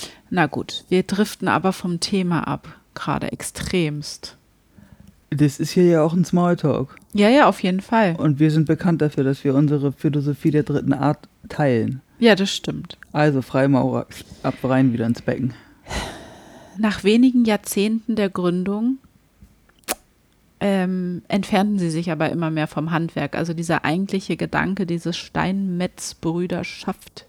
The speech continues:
Speaker 1: wir sind Handwerker, wir, ähm, gruppieren uns, ähm, das ging halt weg, weil sie sich halt stetig weiterentwickelt haben und, äh, diese Gedanken immer weiter, wie sagt man, entwickelt haben, sodass dieses, dieser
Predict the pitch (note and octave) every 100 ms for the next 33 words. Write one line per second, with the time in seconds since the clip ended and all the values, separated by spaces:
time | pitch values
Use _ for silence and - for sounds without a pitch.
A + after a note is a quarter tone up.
0 | - F3 - F3 - - G3 G3+ - -
1 | - - - - - - - - - F3
2 | F#3+ F3 E3 - E3+ E3+ F3 F#3 F3+ -
3 | - G#3+ F#3+ D#3+ - F3 F#3 G3 - E3+
4 | E3+ E3+ E3 - F#3+ - G#3 F#3+ E3+ F#3+
5 | - F3 F3+ F3 F3+ - E3+ - - F3
6 | F#3+ - - D3+ G3 D3 E3 D3+ F3 D3
7 | D#3 D3+ D#3 D#3 D#3 D3+ - D#3 D3 D3
8 | D#3+ - _ - G3 F3+ G3 F3+ E3+ F#3
9 | F3 F3 E3 D#3+ F3 G3+ E3 D#3 D#3 -
10 | - _ - - _ _ _ _ - -
11 | F3 G3 F#3+ - E3+ F3+ E3+ E3+ G#3+ A3+
12 | G#3 - G3 F3 F3+ F#3 F#3 F#3 F3+ -
13 | - A#3 F3 D#3+ F3 G3 F3 F3+ - -
14 | - F3 D#3